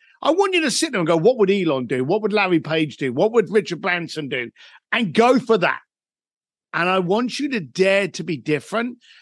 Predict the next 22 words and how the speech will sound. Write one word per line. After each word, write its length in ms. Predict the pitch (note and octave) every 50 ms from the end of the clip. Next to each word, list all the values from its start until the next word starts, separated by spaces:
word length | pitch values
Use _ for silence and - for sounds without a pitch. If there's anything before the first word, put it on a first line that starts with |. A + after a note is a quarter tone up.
| _ _ -
And 140 | - F#3 F#3+
again, 420 | G#3 G3 D3+ - C#4 C4+ G3+ F#3 -
I 140 | - F3+ F#3
want 400 | G3 F#3 F3 F#3+ A3+ B3+ C#4+ C4+
those 220 | - A#3+ A3+ A3 A3+
people 340 | - A3 A3+ G#3 D#3 G3
out. 140 | G#3+ A3 A3+ G3
I 60 | F#3
want 420 | G3 G3 G#3 B3+ C#4 D4 A#3+ - -
you 100 | D4+ C#4+
to 80 | C4
see 360 | F#3+ - - - C4 C4+ C4+
people 420 | G#3 - A3 A#3 G#3+ D3 G3+ A3+ F3+
giggling 440 | C#3 A#2 G3+ A#3 B3 G#3+ A3 F#3 D#3+
at 160 | D3 C#3+ -
you, 220 | F2+ - A#2+ G#2 F#2+ _ - - - - _
because 220 | - G#3 F3+ F3+ F3
when 160 | G#3+ A#3+ A#3
they're 120 | B3 B3+
giggling 540 | A3+ D3+ - G4 G4 F4 C4 G#3 G3 F3+ E3
at 140 | D#3 D3+ E3+
you, 320 | E3 D#3+ E3 E3+ E3+ D#3+